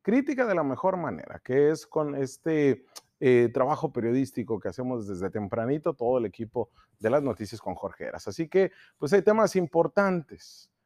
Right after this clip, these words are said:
que están, pues, en su análisis, que están en la agenda pública, en la agenda política, pero que requieren de llevarlos a una profundidad, y para eso hacemos este editorial. Y además de que acá, pues, ya sabes, es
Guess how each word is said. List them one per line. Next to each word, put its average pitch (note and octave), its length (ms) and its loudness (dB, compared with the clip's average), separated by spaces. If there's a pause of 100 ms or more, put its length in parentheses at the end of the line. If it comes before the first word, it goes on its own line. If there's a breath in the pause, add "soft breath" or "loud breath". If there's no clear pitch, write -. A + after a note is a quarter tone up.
(160)
que D3+ 440 6
están, C#3+ 600 -2
pues, B2 220 -4
en F#2+ 140 -6
su G#2 100 -6
análisis, E3+ 760 -4
que G#2 140 -8
están C3+ 640 -2 (300 soft breath)
en A2+ 120 -2
la F#2 100 -4
agenda C3 440 0
pública, F#3+ 440 0
en B2 40 -4
la G2+ 60 -4
agenda C#3 280 -2
política, E3+ 560 -2
pero D#3+ 220 2
que D#3+ 80 0
requieren A3+ 460 -2
de G#3 80 -2
llevarlos F3+ 400 0
a F3 40 -6
una F#3+ 180 -6
profundidad, C3+ 720 -2 (260 soft breath)
y C#3+ 80 4
para D3+ 280 6
eso A#3 240 6
hacemos C#3 360 -4
este C3+ 220 -6
editorial. F2+ 540 -6 (320 soft breath)
Y B2 40 0
además C#3+ 500 2
de D3+ 140 -2
que B2+ 100 -4
acá, C3 340 -2
pues, A#2 120 -6
ya E2+ 80 -8
sabes, - 420 -18
es G#2 260 -10